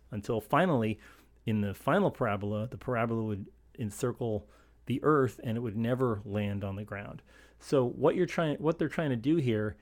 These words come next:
is get that second number to be positive, and particularly get that second number above,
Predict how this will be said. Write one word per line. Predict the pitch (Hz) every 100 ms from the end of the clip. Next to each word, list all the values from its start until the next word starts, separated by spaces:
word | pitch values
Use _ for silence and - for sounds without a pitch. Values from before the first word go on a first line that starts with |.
| - - - -
is | 117 117
get | 147 143
that | 127 107
second | - 165 160 135
number | 127 143 117 107 98 -
to |
be | 110 110
positive, | - 143 131 117 110 110 123
and | 101 -
particularly | 101 - 143 - 117 101 101 - - - - _
get | 127 107
that | 110 -
second | 127 120 113
number | 113 110 113
above, | 92 113 110 98